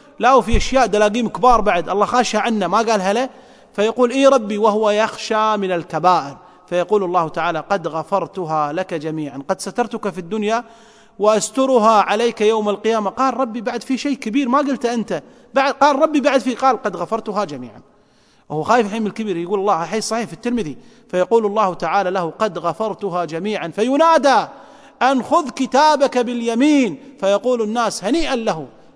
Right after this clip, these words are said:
قد غفر الله له وأدخله الجنة". فيتمنى كل إنسان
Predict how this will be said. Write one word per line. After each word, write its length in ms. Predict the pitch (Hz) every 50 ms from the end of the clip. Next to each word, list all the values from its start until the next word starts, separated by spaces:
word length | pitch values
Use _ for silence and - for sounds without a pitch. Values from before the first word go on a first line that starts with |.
| _ _
قد 140 | - 180 160
غفر 300 | 170 233 185 185 185 175
الله 340 | 165 165 180 196 170 156 190
له 100 | 214 185
وأدخله 520 | 180 170 160 165 160 - - 185 165 147
الجنة". 320 | 151 143 143 147 139 - 151 -
فيتمنى 640 | 185 196 196 190 - 226 240 269 247 226 214 190 175
كل 240 | - - 302 277 - -
إنسان 500 | 262 202 - - - 277 269 247 208 151